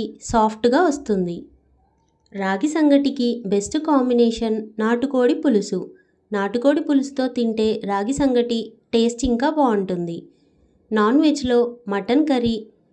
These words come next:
ఫిష్ పులుసుతో కూడా రాగి సంగటి చాలా బాగుంటుంది. వెజ్‌లోకైతే రోటి పచ్చళ్ళు, సాంబార్, ఇంకా ఉలవచారుతో రాగి సంగటి చాలా టేస్టీగా ఉంటుంది.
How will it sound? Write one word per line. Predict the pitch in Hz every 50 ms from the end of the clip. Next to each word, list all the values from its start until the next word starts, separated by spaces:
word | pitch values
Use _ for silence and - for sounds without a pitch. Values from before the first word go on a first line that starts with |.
| _ _ _ _ _ _
ఫిష్ | - - 254 240 -
పులుసుతో | - - 277 262 247 240 - - 262 247
కూడా | 240 - 240 233 226 233 240 294 311 311 -
రాగి | - 233 226 220 208 240
సంగటి | 240 254 240 233 233 233 240 339
చాలా | - - 294 233 214 220 233 294
బాగుంటుంది. | 294 277 240 214 190 185 185 180 170 170 165 165 165 - - _ _ _ _ _ _ _ _ _ _ _ _ _ _ _ _ _
వెజ్‌లోకైతే | 214 220 226 220 - 240 247 294 320 311 320 285 247 240 - 233 233 226 220 - - _ _ _ _ _ _ _ _ _ _ _ _
రోటి | 208 220 220 220 220 330
పచ్చళ్ళు, | 330 330 294 277 277 - 247 233 226 220 214 214 214 214 - - _ _ _ _ _
సాంబార్, | - - - 247 233 226 233 226 220 220 220 220 220 220 - - _ _ _ _ _ _ _ -
ఇంకా | 226 233 247 262
ఉలవచారుతో | 262 240 226 226 233 262 277 - 269 247 233 220 214 214 214 208 214 208 - 196
రాగి | 208 208 202 202 202 262
సంగటి | - 285 247 240 233 226 220 226 214 214 - - -
చాలా | - 233 214 208 208 214 269
టేస్టీగా | 277 349 330 285 302 - 269 233 220 208
ఉంటుంది. | 196 185 180 180 180 165 165 165 165 160